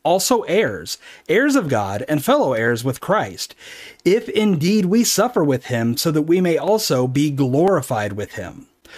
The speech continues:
So just quick pause there, and a thing to note as we're, uh, paving the ground for what Paul's talking about. We have the Holy Spirit in us, and in that we have a promise and a confidence that we are heirs with Christ, right? That we will have an inheritance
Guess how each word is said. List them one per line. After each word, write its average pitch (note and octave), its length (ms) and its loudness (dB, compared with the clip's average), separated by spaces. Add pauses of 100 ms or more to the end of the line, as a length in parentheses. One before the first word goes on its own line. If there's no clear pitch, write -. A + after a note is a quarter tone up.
(300)
So C#3 220 0
just C3+ 180 -4
quick A#3+ 220 -2
pause G#3 240 0
there, E3+ 180 2
and B2+ 80 -2
a - 40 -6
thing D#3 200 2
to D3+ 140 0
note C#3 360 2
as C3 260 -4
we're, C3 380 2 (440)
uh, B2+ 160 -2
paving D#3 360 2
the C#3 60 4
ground C3 400 0
for C3 200 0
what C3 160 -2
Paul's B2 280 -4
talking A#2 300 -4
about. G2+ 380 -8 (720)
We A3 220 2
have A3 180 0
the E3 80 2
Holy D#3+ 180 2
Spirit B2+ 320 0
in C3 160 2
us, F#2+ 200 -6
and D#3 180 0
in A3 140 4
that C3+ 200 0
we F3 120 2
have F3 180 0
a C#3+ 140 2
promise C#3+ 520 0
and C#3+ 180 -2
a C3+ 80 0
confidence D#3 640 -2
that B2+ 120 -4
we F3 420 0
are C3+ 460 0
heirs G#2+ 800 -2 (580)
with C#3 220 0
Christ, A2+ 400 -4
right? C#3+ 160 2
That D3 80 -2
we E3+ 160 2
will F3+ 100 2
have E3 320 0
an D#3 80 0
inheritance C#3 1160 -2